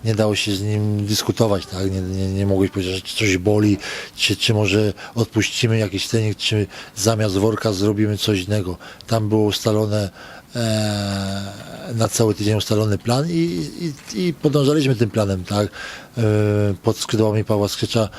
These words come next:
dwa razy mistrza Polski zdobyłem, więc, więc w tamtych czasach, gdzie, gdzie, e, byli naprawdę fajni zawodnicy, gdzie jeszcze była liga, gdzie ci zawodnicy toczyli, e, co tydzień walki. E,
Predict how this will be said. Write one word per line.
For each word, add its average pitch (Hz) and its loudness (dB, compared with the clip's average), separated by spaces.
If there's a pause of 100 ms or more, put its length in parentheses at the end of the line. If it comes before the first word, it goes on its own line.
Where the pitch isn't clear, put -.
(240)
dwa 120 0
razy 113 0
mistrza 117 0
Polski 131 0
zdobyłem, 98 0
więc, 98 -2
więc 101 -2 (220)
w - -16
tamtych 110 0
czasach, 110 0
gdzie, 104 0
gdzie, 101 0 (420)
e, 107 2
byli 104 2
naprawdę 107 0
fajni 104 -2
zawodnicy, 101 0
gdzie 98 0
jeszcze - -2
była 101 2
liga, 104 2 (460)
gdzie 101 -6
ci - -2
zawodnicy 104 2
toczyli, 107 2 (300)
e, 113 0
co - 0
tydzień 113 2
walki. 107 0 (480)
E, 104 0